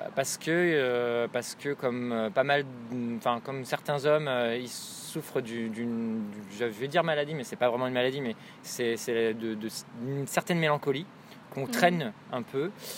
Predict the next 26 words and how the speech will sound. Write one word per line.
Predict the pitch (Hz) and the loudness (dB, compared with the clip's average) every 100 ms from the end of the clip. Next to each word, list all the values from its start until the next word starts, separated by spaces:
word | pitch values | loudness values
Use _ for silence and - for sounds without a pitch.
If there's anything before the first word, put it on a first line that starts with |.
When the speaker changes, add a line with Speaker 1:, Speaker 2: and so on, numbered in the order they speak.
| - - | -12 0
Speaker 1:
Enfin, | 110 104 104 | 2 2 -2
que | 135 | 0
moi, | 131 | -2
en | |
tout | 131 | -2
cas, | 117 123 | 0 2
je | 127 - | 2 -2
peux | 107 | -10
traîner, | - 120 127 139 143 139 | -6 -4 0 2 2 0
que | 110 | -2
lui | 104 | -4
traîne | 113 - 117 | -6 -4 0
également, | 120 123 135 135 139 | 2 2 2 2 0
que, | 135 113 | -2 -2
euh, | 104 98 98 95 | -4 -4 -6 -6
voilà, | 101 110 | -6 -6
que | |
d'autres | 107 120 120 | -4 0 0
Speaker 2:
Ouais. | |
Speaker 1:
artistes, | 120 240 - 226 | -2 -6 -6 -4
euh, | - 196 | -4 -4
ont | 202 226 | -4 -4
Speaker 2:
Ouais, | 240 | -2
je | 240 | -2
Speaker 1:
également. | 226 | -2
Speaker 2:
vois. | 220 | -4